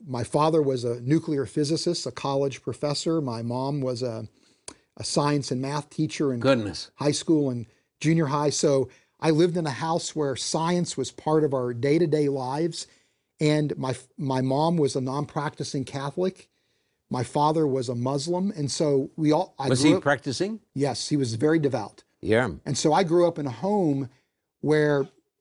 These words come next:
Speaker 1: the, our view of Christianity was actually ra-, rather negative. And so I didn't have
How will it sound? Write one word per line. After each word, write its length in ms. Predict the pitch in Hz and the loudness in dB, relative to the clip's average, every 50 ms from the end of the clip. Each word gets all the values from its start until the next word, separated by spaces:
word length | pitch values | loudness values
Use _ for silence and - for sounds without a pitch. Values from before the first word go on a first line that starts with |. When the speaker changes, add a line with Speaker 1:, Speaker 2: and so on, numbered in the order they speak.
| _ _ _ 180 | _ _ _ 0
Speaker 1:
the, 140 | 123 147 | 0 0
our 200 | - 165 165 185 | 2 4 4 4
view 220 | 160 135 160 170 156 | 4 2 2 2 2
of 100 | 139 - | 2 0
Christianity 680 | - - 175 - - - 156 156 185 208 185 143 135 | -2 -4 -4 -2 -2 -2 -2 -2 0 0 0 0 0
was 140 | 131 131 113 | -2 -2 -4
actually 500 | 143 139 160 - - - 160 143 135 131 | -4 -6 -6 -6 -6 -2 0 0 0 0
ra-, 300 | 123 135 135 139 143 147 - | 0 -2 -4 -4 -4 -6 -6
rather 360 | 143 139 135 143 147 151 143 | -4 -2 -2 0 0 0 0
negative. 640 | 143 147 160 202 180 147 120 - - 123 - - _ _ _ _ _ _ _ _ _ _ _ _ - | 2 2 2 2 2 0 -2 -4 -8 -12 -16 -20 _ _ _ _ _ _ _ _ _ _ _ _ -6
And 160 | 135 139 135 | -4 -4 -2
so 420 | - - 170 151 139 135 127 135 - | 0 2 2 2 4 2 2 0 0
I 120 | 139 139 156 | 0 2 2
didn't 220 | 147 190 190 165 | 4 2 2 0
have 480 | 139 120 151 170 175 170 156 143 127 | -2 -4 -4 -2 -2 0 -2 -2 -4